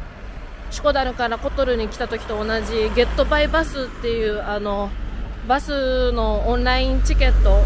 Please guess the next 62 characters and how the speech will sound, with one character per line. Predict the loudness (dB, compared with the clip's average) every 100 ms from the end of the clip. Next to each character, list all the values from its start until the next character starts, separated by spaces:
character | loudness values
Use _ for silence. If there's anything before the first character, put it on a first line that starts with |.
| 6
の | 6
サ | 4 2 2
イ | 0
ト | 0
で | 2 2 2 -2 -4 -6 -6 -6 0
買 |
お | 2 4 2 0
う | 0
か | 0
な | 0 0
と |
思 | -2 -2 -2
い |
ま | -2 -2
す。 | -4 -4
そ |
っ | -4
ち | 0
や | -2
っ |
た | 2 2
ら、 | 2 0 -2
あ |
の、 | -2 -2 -4 -6 -8 -6
ク | 0
レ | 0
ジ | 0
ッ |
ト | -4
カ | -2
ー | -2
ド | -4
使 | -4 0 2
え |
る | 2 -2
ん | -2
で、 | -2 -2 -4 -8 -10 -10 -8 -6 -6 -4 -2
カ | 0 0
ウ |
ン | 2
タ | 2
ー | 2
で | 0
直 | -4
接 | -4 -4 -4
買 | 0 2 4 4 2 0
う |
と、 | 0 0 0 -6 -8 -8 -8 -4
キ | -2
ャ |
ッ | -2
シ | -2
ュ | -2 -2
オ |
ン | -2
リ |
ー | -2 -2 -2
や | 0 -2
っ | -2 -4
た | -4
の | -2 -2
で、 | -2 0 0 2 0 -2 -4 -6